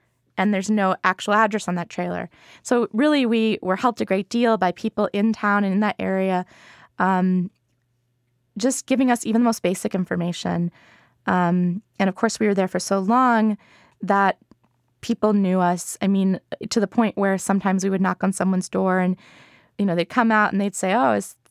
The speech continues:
figuring at some point or another you would probably knock on my door 'cause you knocked on my cousin's door, my uncle's door, my grandmother's doors, my pastor's door, my best friend's door,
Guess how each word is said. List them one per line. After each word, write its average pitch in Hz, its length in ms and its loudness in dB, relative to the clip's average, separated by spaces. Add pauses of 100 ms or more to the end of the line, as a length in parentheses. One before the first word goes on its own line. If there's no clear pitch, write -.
figuring 220 340 0
at 185 100 0
some 220 260 2
point 185 220 -2
or 185 40 0
another 180 280 0
you 190 180 -4
would 180 100 -4
probably 196 200 2
knock 190 200 2
on 214 80 0
my 233 180 4
door 214 200 2
'cause 190 180 -8
you 190 60 -6
knocked 180 260 -2
on 175 140 -4 (380)
my - 60 -10
cousin's 233 340 2
door, 208 220 2
my 185 140 0
uncle's 202 280 0
door, 190 200 0
my 180 100 -2
grandmother's 190 580 0
doors, 190 340 0
my 170 120 -2
pastor's 202 480 0
door, 190 340 2 (340)
my 175 60 0
best 196 260 0
friend's 185 300 0
door, 185 380 2